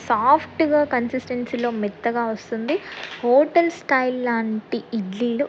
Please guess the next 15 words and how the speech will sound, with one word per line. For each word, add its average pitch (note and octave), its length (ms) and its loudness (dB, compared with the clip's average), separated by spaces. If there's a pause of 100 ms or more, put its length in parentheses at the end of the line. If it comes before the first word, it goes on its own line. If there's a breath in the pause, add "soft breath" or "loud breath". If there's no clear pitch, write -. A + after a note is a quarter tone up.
(140)
ఇంట్లోనే A#3+ 520 2
రెడీ C4+ 360 4
చేసుకోవచ్చు. A3+ 580 -2 (480 loud breath)
గంటల E4 400 4
తరబడి D4+ 520 6 (100)
కూడా C#4+ 260 6 (100)
ఇడ్లీలు A#3 480 2 (100)
చాలా A#3+ 220 2 (160)
సాఫ్ట్‌గా C#4+ 600 4
స్పాంజీ A3+ 600 0
లాగా A3+ 380 -2
ఉంటాయి. A3 500 -2 (500 loud breath)
దానికోసం C#4+ 680 2
మీరు B3 240 2 (1300)
మినపప్పుని C#4 760 -2